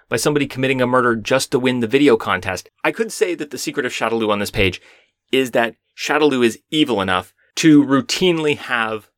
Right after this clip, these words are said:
like, an office prize for best murder video. But I think we knew that Shadaloo was that evil in that grand, like, no m-, respect for human life sense. But on the scale of just a management issue,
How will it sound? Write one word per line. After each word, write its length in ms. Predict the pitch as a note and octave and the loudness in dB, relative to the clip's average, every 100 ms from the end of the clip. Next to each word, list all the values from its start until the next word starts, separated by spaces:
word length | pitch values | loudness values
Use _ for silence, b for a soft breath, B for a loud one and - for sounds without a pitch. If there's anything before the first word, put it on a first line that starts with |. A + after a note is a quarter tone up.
| _ _ - | _ _ -8
like, 140 | A2+ | -6
an 100 | C3 - | -6 -4
office 320 | B2+ B2 A2+ | -2 0 -2
prize 580 | - - A#2 G2+ G2 F#2+ _ _ _ | -4 -4 -2 -2 -4 -12 _ _ _
for 240 | _ - A2+ | _ -4 -2
best 400 | G2 A2 A2 A2 | 0 -4 -4 -10
murder 380 | G2+ G#2+ B2+ C3 | -2 -2 0 0
video. 460 | C#3 D3 D3+ D#3 _ _ _ | 2 2 0 -4 _ _ _
But 100 | - | -2
I 80 | G3+ | -2
think 240 | F#3+ A3 - | 0 -4 -2
we 140 | F3+ | -6
knew 180 | D3+ D3+ | -4 -4
that 140 | C3+ | -4
Shadaloo 480 | - A#2 A#2+ A#2 A2+ | -4 -4 -4 -6 -8
was 160 | G#2+ G2 | -8 -4
that 220 | G#2 - | -4 -4
evil 380 | G#2+ G2+ F#2+ F2 _ | -12 -6 -6 -6 _
in 120 | D#3+ | -2
that 260 | D3+ C3+ - | -2 -4 -6
grand, 540 | - A2+ A2+ G#2 G2+ | -4 -2 -2 -4 -6
like, 360 | F#2+ F#2+ F2+ - _ | -4 -2 -2 -8 _
no 480 | A2 A2 G#2+ G#2 G#2 _ G#2+ | -2 2 2 2 -6 _ -10
m-, 160 | A2+ - | -10 -10
respect 420 | A2 A2 - A2 | -4 -4 -2 -6
for 80 | G#2+ | -8
human 260 | - G2 F2+ | -8 -8 -2
life 340 | E2 - - _ | -4 -4 -12 _
sense. 400 | - - - - _ _ | -6 -6 -8 -18 _ _
But 100 | E3 | 2
on 140 | E3+ F3+ | 4 2
the 40 | |
scale 380 | - - G#3+ G3 | 0 6 6 6
of 140 | D3+ | -4
just 260 | B2 D3+ - _ | -2 -2 -2 _
a 80 | C3+ | -6
management 640 | B2+ C3 C#3+ A#2+ G2 - | -2 0 0 -4 -8 -6
issue, 380 | F#2 - E2 - | -6 -4 -6 -6